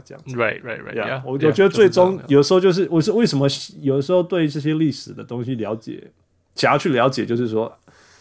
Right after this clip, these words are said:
Speaker 1: 不是要去认同，而是说去了解为什么他们会这样想。
Speaker 2: Yeah, yeah,
Speaker 1: Yeah,
Speaker 2: well,
Speaker 1: yeah,
Speaker 2: I
Speaker 1: yeah.
Speaker 2: totally agree, yeah.
Speaker 1: Yeah, yeah.
Speaker 2: Yeah.那结果他们赢了以后，Pat Riley 有跟说那个他们的教练 Adolph Rupp 有跟他们讲说，你们以后会了解这场，
Speaker 1: 嗯哼。
Speaker 2: 这场比赛的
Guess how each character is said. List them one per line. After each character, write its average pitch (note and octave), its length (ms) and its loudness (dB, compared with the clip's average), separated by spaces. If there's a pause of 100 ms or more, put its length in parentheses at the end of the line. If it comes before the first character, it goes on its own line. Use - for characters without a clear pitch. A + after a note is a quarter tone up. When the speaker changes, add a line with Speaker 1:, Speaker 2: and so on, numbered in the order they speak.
(240)
Speaker 1:
不 C#3+ 80 -4
是 F#3 80 2
要 A3 60 4
去 G#3+ 120 -2
认 G3 240 2
同， - 160 -20 (160)
而 C#3 100 -8
是 F3+ 140 -8
说 D3+ 340 -4
去 - 140 -6
了 C3 200 2
解 B2+ 120 -4
为 C#3+ 160 2
什 A2 140 -4
么 A2 100 -14
他 A#2 120 -10
们 G#2+ 100 -10
会 G#2 80 -10
这 G#2+ 120 -16
样 G2 140 -16
想。 - 160 -20 (460)
Speaker 2:
Yeah, B2+ 180 -10 (300)
yeah, B2 160 -14
Speaker 1:
Yeah, G#2+ 200 -14
Speaker 2:
well, B2 180 -14
Speaker 1:
yeah, - 60 -18
Speaker 2:
I B2+ 100 -20
Speaker 1:
yeah. - 280 -20
Speaker 2:
totally C3 400 -12
agree, B2 260 -20
yeah. C3+ 180 -18 (220)
Speaker 1:
Yeah, A#2+ 200 -10 (100)
yeah. C3+ 160 -12
Speaker 2:
Yeah. C3 160 -6 (340)
那 F#3 140 2
结 D#3+ 140 -2
果 C3 280 2 (160)
他 C#3+ 140 -4
们 C#3+ 180 -4
赢 A#2+ 140 -2
了 B2 100 0
以 A2+ 100 0
后， A#2 440 -4
Pat B2+ 160 -2
Riley A#2+ 240 -4
有 G2+ 180 -10
跟 A2 300 -8
说 A2+ 300 -6
那 A#2 120 -8
个 G#2+ 140 -6
他 A#2+ 120 -8
们 A2 60 -10
的 G#2+ 80 -8
教 G#2 200 -8
练 G2+ 120 -10
Adolph A2 300 -8
Rupp G#2 140 -10
有 A2 80 -14
跟 A2 120 -14
他 G#2+ 60 -10
们 G#2 80 -18
讲 - 180 -18
说， A#2+ 300 -14
你 B2 100 -10
们 A#2 360 -6
以 A2 100 -8
后 A2+ 140 -2
会 B2 120 0
了 G#2 200 -4
解 G#2+ 180 -14
这 B2 100 -12
场， G#2 180 -14
Speaker 1:
嗯 - 20 -16
哼。 - 100 -20
Speaker 2:
这 B2 100 -12
场 G#2+ 200 -12
比 - 160 -20
赛 A2 240 -8
的 A2+ 260 -16